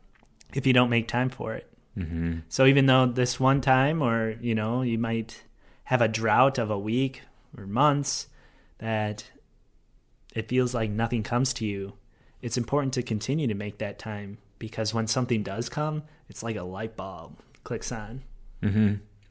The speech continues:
Speaker 2: Absolutely. And I love that you use the word dedicate, 'cause in this part of the Decalogue, it says,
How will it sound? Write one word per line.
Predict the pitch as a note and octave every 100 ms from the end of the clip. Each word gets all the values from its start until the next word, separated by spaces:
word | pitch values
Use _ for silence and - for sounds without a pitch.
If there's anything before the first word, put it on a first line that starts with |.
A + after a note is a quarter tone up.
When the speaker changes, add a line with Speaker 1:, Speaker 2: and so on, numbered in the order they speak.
| -
Speaker 2:
Absolutely. | A2 - A2 F#2+
And |
I | G2
love | A2
that | A#2+
you | G#2+
use | G2+
the | F2+
word | F2 D#2+
dedicate, | F2+ F2 - E2 D#2+ -
'cause | - F2
in | F#2 F2+
this | F#2 - - - _ _ - - _ _
part | - F#2+ F2+
of | G2+ F2+
the |
Decalogue, | F2 F2+ E2+ E2+ E2 E2 G2+ G2+
it | E2
says, | - F2 E2 D#2+ D#2+ E2 -